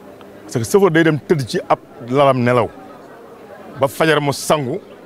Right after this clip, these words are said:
yaramam féex mu may dem, dawal, dawal conscience loolu laa la wax. Mais amaa jëm yi ñu baare la, minuit, quatre heures du matin, cinq heures, boo ñëwee nga fududu sël mu dem, loolu yaram yi fu muy sangoo, te yaram da ngay sangu,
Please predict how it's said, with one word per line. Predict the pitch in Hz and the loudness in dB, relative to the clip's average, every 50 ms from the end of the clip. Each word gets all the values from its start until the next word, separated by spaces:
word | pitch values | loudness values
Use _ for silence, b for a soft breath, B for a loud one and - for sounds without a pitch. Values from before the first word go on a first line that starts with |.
| - - - - - - - - - | -20 -20 -20 -20 -20 -20 -20 -14 -2
yaramam | 120 135 151 151 147 139 | 0 2 4 4 2 2
féex | 120 - - 147 147 147 143 - | -2 -2 0 2 2 2 2 -2
mu | 123 123 | -6 -2
may | 123 127 123 | 0 0 0
dem, | 113 104 101 - - - - - - - - - - - 113 | 0 -2 -6 -8 -16 -20 -20 -20 -20 -20 -20 -20 -20 -18 -14
dawal, | 110 104 123 123 123 120 - - - - - - 127 | -4 0 0 2 2 0 -2 -10 -20 -20 -20 -16 -6
dawal | 107 117 120 117 104 - - - | -4 0 0 0 -2 -4 -6 -2
conscience | 123 131 127 - 127 113 101 | -2 -2 0 0 -2 -4 -2
loolu | 110 110 110 | -2 0 0
laa | 104 | 0
la | 101 92 | -2 -2
wax. | 87 - - - - - - - - - - - - - - - - - - - - - | -8 -12 -16 -18 -18 -18 -20 -20 -20 -20 -20 -20 -20 -20 -20 -20 -20 -20 -20 -20 -14 -6
Mais | 104 123 147 - - | -2 -2 -2 0 -2
amaa | 156 190 196 196 | 0 2 2 2
jëm | 175 185 170 | 2 2 2
yi | 160 156 | 2 2
ñu | 160 151 | 2 2
baare | 147 160 165 156 147 135 | 2 2 0 2 0 -4
la, | 107 - - - - - - - - - - - - - - | -6 -8 -12 -20 -20 -20 -20 -20 -20 -20 -20 -20 -20 -12 -6
minuit, | 127 156 185 190 175 151 104 - - - - - - - - - - - - | 0 2 2 4 4 2 0 -2 -8 -20 -20 -20 -20 -20 -20 -20 -18 -4 -2
quatre | 175 170 196 | -2 0 2
heures | 180 | 2
du | 180 175 | 2 2
matin, | 170 156 156 143 | 2 2 2 0
cinq | - - 196 185 180 131 165 | 0 2 2 2 2 2 2
heures, | 147 104 - - - - - - - - | 0 0 -2 -10 -20 -20 -20 -20 -16 -2
boo | - 160 190 | 2 2 4
ñëwee | 196 190 180 170 | 6 6 4 4
nga | 147 165 | 4 2
fududu | 151 175 185 170 151 131 131 | 2 2 2 0 0 0 2
sël | - 196 180 | 2 4 4
mu | 170 160 | 4 4
dem, | 151 156 131 113 - - - - - - - - - - - 113 | 2 2 0 0 -8 -18 -20 -20 -20 -20 -20 -20 -20 -20 -12 -6
loolu | 110 139 147 147 151 156 151 - 127 | -2 0 2 2 2 0 -2 -2 0
yaram | 131 147 151 143 135 | 2 4 4 4 2
yi | 127 120 - | 0 -2 -4
fu | - 143 | -4 -2
muy | 147 | 0
sangoo, | 139 160 135 123 120 147 - - - - - - - - - - - - - - - | 0 0 0 0 -2 -4 -6 -10 -18 -18 -18 -20 -20 -20 -18 -18 -18 -18 -18 -10 -6
te | 127 | -6
yaram | 131 127 147 156 160 175 | -2 2 2 2 2 2
da | 151 139 | 0 2
ngay | 147 156 156 | 2 2 0
sangu, | - 165 151 165 190 233 | 2 0 -2 0 -2 -4